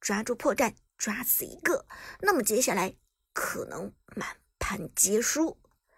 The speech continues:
解说芊芊紧张地看着赛场，沉声说道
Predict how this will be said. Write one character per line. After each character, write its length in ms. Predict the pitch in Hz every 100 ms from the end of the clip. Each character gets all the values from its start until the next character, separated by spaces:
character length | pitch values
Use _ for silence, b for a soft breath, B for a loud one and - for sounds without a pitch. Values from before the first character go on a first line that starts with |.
| B B B B B
解 180 | - 269
说 160 | 269 294
芊 200 | 294 294
芊 320 | 302 302 - _ _ _ -
紧 340 | 226 196 -
张 280 | - 233 247
地 100 | 247
看 240 | 214 262 214
着 80 |
赛 220 | 208 240 196
场， 300 | - - - - _ _
沉 320 | - - - -
声 280 | - 214
说 220 | 220 254 240
道 220 | 254